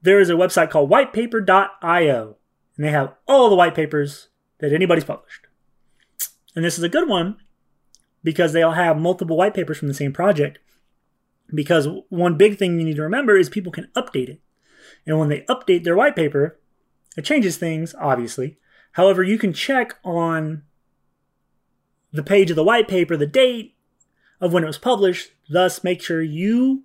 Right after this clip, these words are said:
read the most updated one. And hey, I'd hate for you to read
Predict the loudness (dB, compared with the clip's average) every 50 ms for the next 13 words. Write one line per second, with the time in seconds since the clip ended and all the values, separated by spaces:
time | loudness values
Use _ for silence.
0 | _ -8 -4 -2 -2 -2 -2 -2 0 0 0 0 -2 -10 -10 -4 -4 -4 -4 -4
1 | -6 -6 -6 -6 -6 -6 -6 -4 -4 -4 -2 -2 -4 -4 -6 -6 -4 -4 -4 -4
2 | -4 -6 _ _ -20 -20 _ _ _ _ -4 -2 0 0 2 0 0 -2 -4 -10